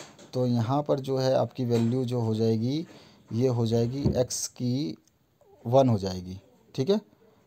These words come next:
एक्स की वैल्यू कितनी हो जाएगी, वन। जब आप सॉल्व करेंगे, तो एक्स बराबर एक ही आएगा।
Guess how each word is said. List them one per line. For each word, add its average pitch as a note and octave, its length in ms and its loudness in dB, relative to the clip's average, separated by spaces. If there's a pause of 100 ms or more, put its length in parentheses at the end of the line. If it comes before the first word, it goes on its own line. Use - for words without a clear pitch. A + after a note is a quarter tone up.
(160)
एक्स A#2+ 180 -2
की C3 100 -4
वैल्यू A#2+ 240 2
कितनी B2+ 240 -2
हो A#2+ 60 2
जाएगी, C3 240 -2
वन। F#2+ 300 -2 (360)
जब A2 120 0
आप A2 120 0 (160)
सॉल्व C3 240 2
करेंगे, C3 260 0
तो C3 120 -6
एक्स A#2 220 -2 (220)
बराबर A2+ 340 0
एक G#2+ 180 -2
ही G2+ 120 -4
आएगा। E2+ 320 -10